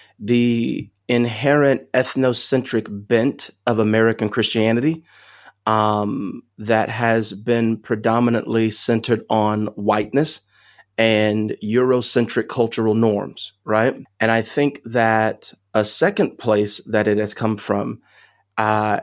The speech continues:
is actually the result of that as kind of a pushback that due to the Eurocentric, um, white-centered nature and bent of Christianity within America,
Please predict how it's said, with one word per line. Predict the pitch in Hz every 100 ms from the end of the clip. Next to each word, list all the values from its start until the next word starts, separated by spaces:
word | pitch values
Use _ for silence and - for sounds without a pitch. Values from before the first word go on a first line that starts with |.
| -
is | 117 107
actually | 120 127 - 135 120 113
the | 110 110
result | 107 101 135 185 -
of | 101
that | 101 101
as | 104 -
kind | 123
of | 104
a | 98
pushback | - - 202 - 104 101 - - _ - - -
that | 104 113 107 101 - 113
due | 107 147 170
to | 170 - 131 120 117 110 _ _ _ _
the | 107 120 117 117 107 - - _
Eurocentric, | 113 143 147 139 - 131 131 135 127 - - 123 -
um, | 110 107 104 98 76
white-centered | 101 120 127 123 - 131 127 131 120
nature | 113 120 120 - 120 120
and | 113 107
bent | 123 123 113
of | 117
Christianity | - 123 - 120 107
within | 110 107 110
America, | 110 127 131 113 113 104